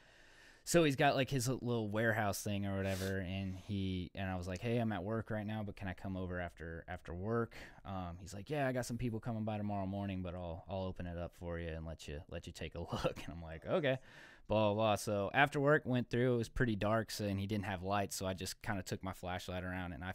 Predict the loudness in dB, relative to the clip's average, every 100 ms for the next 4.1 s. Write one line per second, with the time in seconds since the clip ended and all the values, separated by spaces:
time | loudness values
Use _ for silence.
0 | -4 -4 -4 -4 -6 -6 -8 -4 -4 -4
1 | -8 -10 -8 -8 -8 -4 -4 -2 -6 -6
2 | -6 -6 -10 _ 0 0 0 -2 0 0
3 | -2 -2 0 0 0 0 0 -2 -6 -12